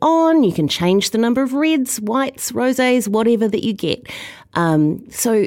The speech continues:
it's totally flexible. It's super easy. And I can't think of anything more fun than choosing wine for you. So go to wine friend dot co dot N Z. You can use the promo code Yvonne, that's Y V O N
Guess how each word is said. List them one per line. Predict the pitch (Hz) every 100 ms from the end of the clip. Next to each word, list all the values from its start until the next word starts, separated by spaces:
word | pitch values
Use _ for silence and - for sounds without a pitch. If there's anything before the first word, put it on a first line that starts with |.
| - -
it's | 247 -
totally | - - 214 214
flexible. | - 160 - 165 160 151 - -
It's | -
super | - 311 -
easy. | - 156 147 151 160 - - - _
And | 175 165 165 170 - -
I | 262
can't | 294 190 -
think | 180 165
of | - 277
anything | 339 285 165 147 - - _ _ _ -
more | 190 285 330
fun | - 160 120 175 - - _ -
than | 196
choosing | - 160 156 165 156
wine | 151 151 156
for | -
you. | 196 254 156
So | - - 170 165 165
go | 165
to | 156
wine | 147 151 208
friend | - 285 294 -
dot | -
co | - 240
dot | 226
N | 214 190
Z. | 175 160 170 - - - -
You | 175
can | 185 170
use | 160
the | -
promo | 160 - 254 226 185
code | 165 147 -
Yvonne, | 165 156 156 170 339 -
that's | - - -
Y | 151 147 214
V | 220 214 214 151
O | 147 151 - -
N | 262 277